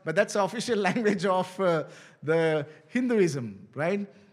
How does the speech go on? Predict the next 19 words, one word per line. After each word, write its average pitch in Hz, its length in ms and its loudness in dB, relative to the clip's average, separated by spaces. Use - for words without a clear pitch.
And 175 140 0
no 220 120 4
one 330 180 2
knows. 156 240 2
Even 240 180 2
Hindus 254 320 4
do 208 60 -2
not 247 180 6
know. 202 180 2
They 170 440 -2
utter 190 320 0
some 214 240 -2
slokas 214 520 0
during 208 280 0
the 208 80 -2
marriage 208 420 2
and 208 100 0
official 202 380 -6
ceremonies, 214 560 0